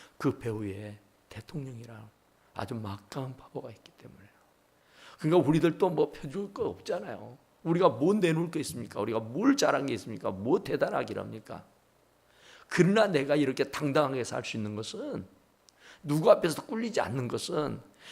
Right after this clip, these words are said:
내가 가진 것이 없어도, 내가 잘나지 못했어도, 내가 배운 것이 변변치 못하도, 내가 기죽고 안 사는 것은 내부에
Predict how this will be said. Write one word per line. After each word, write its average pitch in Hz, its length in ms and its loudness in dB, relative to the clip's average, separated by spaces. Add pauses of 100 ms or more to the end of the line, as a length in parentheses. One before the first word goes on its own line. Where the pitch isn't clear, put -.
(140)
내가 135 260 2
가진 160 340 0
것이 151 240 2
없어도, 120 640 0
내가 127 240 4
잘나지 135 420 -2
못했어도, 123 840 -4 (200)
내가 127 260 4
배운 147 240 0
것이 143 260 -4
변변치 156 420 -2
못하도, 151 880 -2 (340)
내가 143 220 4
기죽고 160 400 -2
안 120 120 2
사는 120 300 -2
것은 92 280 -6 (320)
내부에 101 600 -6